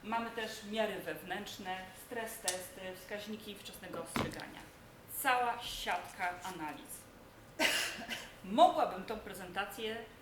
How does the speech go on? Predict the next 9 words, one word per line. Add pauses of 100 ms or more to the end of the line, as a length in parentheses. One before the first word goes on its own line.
poświęcić
na
pokazywaniu
wam
wykresów, (840)
na
pokazywaniu
wam (300)
wzorów